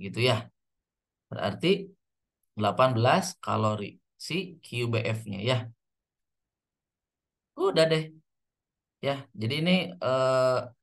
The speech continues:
pertanyaannya kebalik gitu. Harusnya mah nomor, nomor D-nya jadi E gitu, kebalik ya. Jadi untuk nomor D-nya udah bisa dijawab, tiga puluh enam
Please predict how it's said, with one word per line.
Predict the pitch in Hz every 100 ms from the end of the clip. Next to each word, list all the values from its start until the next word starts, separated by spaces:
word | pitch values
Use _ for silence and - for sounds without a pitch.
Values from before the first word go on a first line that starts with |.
| _ _ _ _ _ _ _ _ _ _ _ _ _ _ _ 147
pertanyaannya | 135 139 139 143 180 180
kebalik | 143 117 127 170 -
gitu. | 110 107
Harusnya | 127 143 139 147
mah | 180
nomor, | 160 139 151 175 180 - _ _ _ _
nomor | 131 135 131
D-nya | 143 131 165 143
jadi | 151
E | - 151 - 107
gitu, | -
kebalik | 104 107 117
ya. | 113 110 - _ - -
Jadi | 127 139
untuk | 131 123 120
nomor | 123 123 120 117 113 - _ _ -
D-nya | 113 107 147 139
udah | 123 117
bisa | 113 113 113 110
dijawab, | 113 135 139 120 110 -
tiga | 107 104
puluh | 107
enam | 107